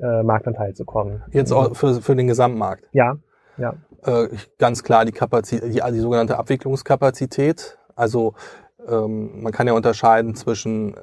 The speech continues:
Speaker 2: also die Marktseite ist das eine, aber man hat dann halt noch Fulfillment Center und letzte Meile Logistik. Und das Problem ist, äh,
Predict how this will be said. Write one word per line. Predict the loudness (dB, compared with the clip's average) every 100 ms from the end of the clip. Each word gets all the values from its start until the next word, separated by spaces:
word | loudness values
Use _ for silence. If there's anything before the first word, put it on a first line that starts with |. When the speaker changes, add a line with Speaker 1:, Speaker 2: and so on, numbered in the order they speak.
| -6 -4
Speaker 2:
also | -4 -4
die | -2
Marktseite | 2 4 2 4 4 4
ist | 0
das | -2 2
eine, | 2 2 0 -4 -4
aber | 2 2 2
man | 0 -2
hat | 0 0
dann | 2
halt | 0
noch | -2 -2
Fulfillment | -2 0 0 -2
Center | -2 -2 0 0
und | -2 0
letzte | 0 0 -2
Meile | 2 2 2
Logistik. | 0 -2 0 0 -2 -8 -20 -20 -10
Und | -4
das | -2
Problem | -2 0 0 0
ist, | -2 -8
äh, | -16